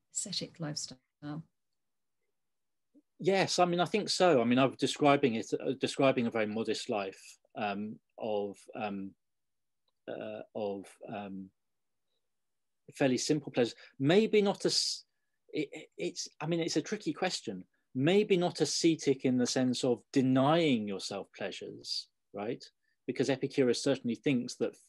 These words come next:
Speaker 2: physical pleasure is something that's genuinely good.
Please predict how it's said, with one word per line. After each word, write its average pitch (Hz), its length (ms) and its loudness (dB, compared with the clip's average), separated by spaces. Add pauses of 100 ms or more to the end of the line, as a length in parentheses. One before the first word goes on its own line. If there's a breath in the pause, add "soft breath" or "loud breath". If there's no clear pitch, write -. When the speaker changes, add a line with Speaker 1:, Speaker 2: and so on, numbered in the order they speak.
(260)
Speaker 2:
physical 123 360 0
pleasure 113 440 -2
is 104 140 -4
something 110 280 -6
that's 107 160 -8
genuinely 110 560 -2
good. 123 360 2